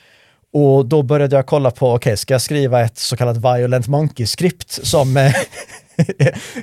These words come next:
ti-, tillägget heter det, eh, som ändrar så att det blir scrollbart igen?" Men, men så tänkte jag, "Vad händer om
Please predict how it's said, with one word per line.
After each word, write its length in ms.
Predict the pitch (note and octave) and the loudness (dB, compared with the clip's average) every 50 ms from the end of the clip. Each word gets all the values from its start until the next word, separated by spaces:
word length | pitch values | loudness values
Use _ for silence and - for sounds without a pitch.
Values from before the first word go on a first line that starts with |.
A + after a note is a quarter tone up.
| - - _ - | -16 -16 _ -8
ti-, 140 | - - - | -8 -4 -2
tillägget 460 | - E3 D3 C3+ B2 A#2 A#2+ A2+ - | 0 0 0 0 -2 -2 -2 -2 0
heter 220 | C#3 B2 A#2 - A2+ | 0 0 -2 -2 -4
det, 140 | A#2 G#2+ - - - - - - - - _ B2+ A#2 | -4 -4 -6 -8 -14 -14 -18 -20 -20 -12 _ 0 0
eh, 580 | A2+ A2+ A2+ A2+ A2+ A2+ A#2 A#2 A#2+ - - D3+ | 2 2 2 2 2 2 2 0 0 0 -2 -4
som 360 | - - - D#3 C#3 C#3 D3 - | -2 0 0 2 2 0 0 0
ändrar 680 | - D#3+ E3+ E3+ E3 D#3 C#3 A#2+ D3 E3+ F3+ D3+ B2+ | 0 2 2 2 2 2 0 2 2 2 4 2 2
så 280 | A#2 - - D#3+ C#3 A#2+ | 0 0 0 2 2 2
att 140 | B2+ B2+ - | 0 0 0
det 80 | D3 | -2
blir 260 | C3+ C#3+ G3+ A3 G#3 G3 | -2 0 -2 -2 -2 -4
scrollbart 640 | - - E3+ D#3+ C#3+ B2 A2+ G#2 A2+ A2 G#2+ - | -4 -2 0 0 0 0 0 0 0 -2 -2 -4
igen?" 300 | A2+ A2 G#2 - - F#2+ - _ _ - | -6 -6 -6 -8 -10 -14 -18 _ _ -6
Men, 120 | D3+ D#3+ - | -6 -4 -2
men 120 | E3 D#3+ | -2 -4
så 120 | - - - | -4 -4 -6
tänkte 240 | F3 E3+ - - | -6 -6 -2 -2
jag, 100 | D#3 D3 - _ _ _ _ _ _ _ _ _ _ _ _ _ | -2 -2 -4 _ _ _ _ _ _ _ _ _ _ _ _ _
"Vad 260 | - D3 A#3 B3+ A#3+ | -4 -2 0 0 0
händer 560 | G3+ - C4 C#3+ A2+ A2 A2 A2 C3 C3+ C3+ - _ _ _ _ _ - | -2 -4 -4 -4 -2 -4 -2 0 0 0 0 -4 _ _ _ _ _ -2
om 300 | E3+ D#3+ D#3 D3 D3 | 0 2 2 0 -2